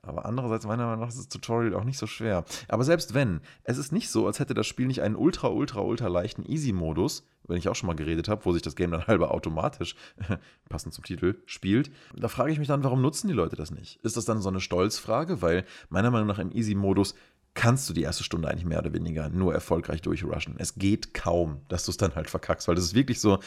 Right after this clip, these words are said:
ich nenn's mal der Story-Modus. Deswegen meine ich auch zu dir mal, David, wenn du das Game mal irgendwie mal,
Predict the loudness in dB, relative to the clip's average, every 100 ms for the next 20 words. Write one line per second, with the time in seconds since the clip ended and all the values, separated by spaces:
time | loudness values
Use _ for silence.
0 | -10 -2 4 4 6 4 4 2 -14 2
1 | 4 4 6 8 8 4 -2 -8 -2 2
2 | 4 2 2 -2 0 4 6 6 6 6
3 | 4 -4 -20 -6 0 0 2 0 0 -2
4 | -4 -4